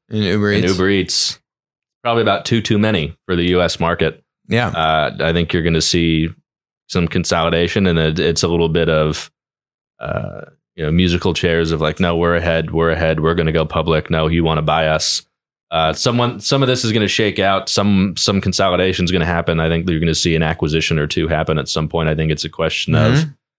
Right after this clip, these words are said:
Speaker 2: uh, basically negotiating going on here and, and folks trying to get the multiple that they want, uh,
Speaker 1: Guess,
Speaker 2: on that
Speaker 1: guess who
Speaker 2: acquisition.
Speaker 1: has the most leverage?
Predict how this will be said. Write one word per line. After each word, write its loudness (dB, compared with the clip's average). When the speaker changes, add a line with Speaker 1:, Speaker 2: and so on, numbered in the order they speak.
Speaker 2:
uh, 0
basically 2
negotiating 2
going 2
on 0
here 2
and, 0
and -2
folks -2
trying 0
to 0
get -2
the 0
multiple 0
that 0
they 2
want, 0
uh, 0
Speaker 1:
Guess, 2
Speaker 2:
on 0
that 2
Speaker 1:
guess 2
who 2
Speaker 2:
acquisition. 2
Speaker 1:
has -2
the -2
most 0
leverage? -2